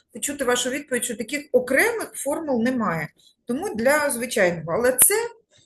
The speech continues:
не просто рівнобедрений трикутник, це якийсь особливий.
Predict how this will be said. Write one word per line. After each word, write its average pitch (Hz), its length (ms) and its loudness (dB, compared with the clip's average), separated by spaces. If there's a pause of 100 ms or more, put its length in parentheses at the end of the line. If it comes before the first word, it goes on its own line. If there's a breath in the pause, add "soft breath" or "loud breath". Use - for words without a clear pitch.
(140)
не 285 140 -2
просто 277 720 2
рівнобедрений 202 960 0
трикутник, 147 600 -14
це - 140 -6
якийсь 311 420 -4
особливий. 233 760 -6